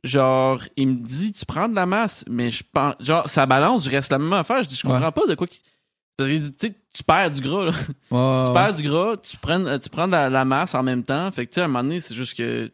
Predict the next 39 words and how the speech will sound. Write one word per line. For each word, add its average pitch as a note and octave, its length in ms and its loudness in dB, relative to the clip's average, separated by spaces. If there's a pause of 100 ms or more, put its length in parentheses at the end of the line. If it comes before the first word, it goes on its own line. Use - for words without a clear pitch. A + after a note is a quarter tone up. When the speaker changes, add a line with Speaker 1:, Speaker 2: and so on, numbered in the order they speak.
(320)
Speaker 1:
En C#3 40 -6
tout - 80 -14
cas, A#2+ 140 -2
tu, - 120 -16 (320)
tu, - 80 -8
on A#2+ 140 0
le B2 60 2
voit C#3 220 2
après C3+ 220 -2
trois B2 260 -2
mois, B2 160 -2
Speaker 2:
Puis B3 80 -2
Speaker 1:
là. G#3 60 -2
Speaker 2:
tu D#3+ 60 4
mangeais D3 280 2
quand E3+ 80 4
même F3+ 200 4
beaucoup, D#3 500 4
euh, G#2+ 60 2
pareil, B2+ 580 0
le A#2 140 0
plan D#3+ 160 2
qu'il - 80 -8
t'avait A2 240 2
fait, F3+ 260 -2
là. C#3 200 4
Speaker 1:
Ben, G#2+ 140 -2
le D#3 80 4
plan C4 200 0
qu'il B3+ 100 -4
m'a D#3 80 0
fait B3 220 -2
était C#3+ 380 0
juste B2+ 420 -4
un F3+ 80 -2
peu D3 100 -4
plus E3+ 180 -6
que D3+ 60 -4
Kevin. C3 400 -2